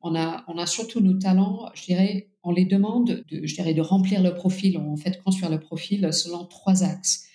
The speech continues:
Parce que si vous êtes un indépendant, vous êtes indépendant et expert de beaucoup de choses. Donc, on demande qu'il remplit, en fait, tous les secteurs qu'il connaît par cœur.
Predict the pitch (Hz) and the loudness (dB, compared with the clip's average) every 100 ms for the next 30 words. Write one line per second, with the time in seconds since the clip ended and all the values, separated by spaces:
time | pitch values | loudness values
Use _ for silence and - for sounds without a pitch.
0 | _ _ 156 - 180 214 196 202 190 170 | _ _ -6 -2 0 2 2 2 0 0
1 | 165 156 156 156 170 190 190 156 180 - | 0 -2 -2 -4 0 -2 -2 -10 -10 -8
2 | 165 165 175 175 190 208 190 170 - - | -4 -4 -4 -2 0 0 -6 -8 -6 -2
3 | 175 160 185 - - 151 147 - - - | -2 -2 -6 -8 -10 -8 -8 -12 -20 -16
4 | - 170 196 190 214 240 240 190 196 185 | -12 -4 2 2 2 -2 0 0 0 -2
5 | 220 214 165 202 190 _ _ _ _ _ | -6 -8 -8 -8 -10 _ _ _ _ _
6 | - 285 247 240 240 - 190 190 190 190 | -4 2 4 2 0 0 0 2 2 2
7 | 180 180 - - - | 2 0 -6 -10 -12